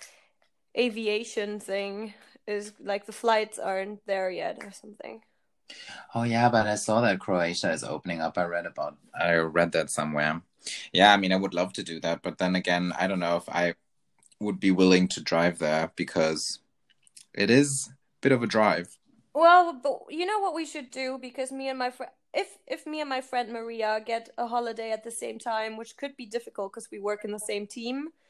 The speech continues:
Speaker 2: Yeah.
Speaker 1: Um, but if we get a holiday, they were planning to do a road trip. Her boyfriend would join, so we could just,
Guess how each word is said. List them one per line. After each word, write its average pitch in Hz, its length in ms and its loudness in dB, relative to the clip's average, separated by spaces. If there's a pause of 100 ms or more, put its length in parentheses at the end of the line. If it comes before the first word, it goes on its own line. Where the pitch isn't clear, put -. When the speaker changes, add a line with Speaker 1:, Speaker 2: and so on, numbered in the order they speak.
Speaker 2:
Yeah. 90 420 2
Speaker 1:
Um, 233 320 6
but 233 160 -8
if 277 200 -8
we 269 300 -12 (180)
get 254 180 0
a 277 80 -2
holiday, 214 360 -6
they 233 120 -6
were 277 120 -4
planning 220 340 -10
to 233 100 -16
do 208 180 -10
a 208 80 -6
road 202 240 -4
trip. 208 280 -12
Her 240 180 -6
boyfriend 220 480 -4
would 220 140 -8
join, 214 380 -2
so 214 160 -4
we 214 100 -6
could 233 200 -10
just, 220 280 -8